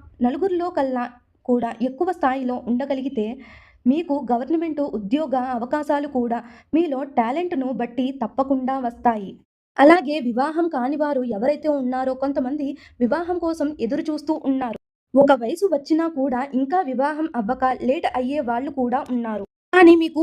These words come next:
మంచిగా వివాహాలు జరుగుతాయి. ఎందుకంటే కొన్ని కొన్ని చెడు అనుకున్నప్పుడు దైవం ఏంటంటే ఏదో ఒక రూపంలో తప్పించి వేస్తూ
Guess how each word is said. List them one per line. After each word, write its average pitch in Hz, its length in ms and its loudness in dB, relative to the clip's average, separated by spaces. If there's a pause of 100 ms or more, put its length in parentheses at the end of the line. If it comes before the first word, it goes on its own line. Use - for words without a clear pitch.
మంచిగా 247 400 0
వివాహాలు 277 520 0
జరుగుతాయి. 220 580 -2 (600)
ఎందుకంటే 320 400 0 (100)
కొన్ని 330 240 2
కొన్ని 285 240 -2 (120)
చెడు 247 200 0 (120)
అనుకున్నప్పుడు 277 580 -2 (140)
దైవం 262 280 -4 (160)
ఏంటంటే 269 380 -2 (200)
ఏదో 277 140 -4 (140)
ఒక 339 160 -6
రూపంలో 285 420 -4
తప్పించి 302 400 -6
వేస్తూ 247 280 -2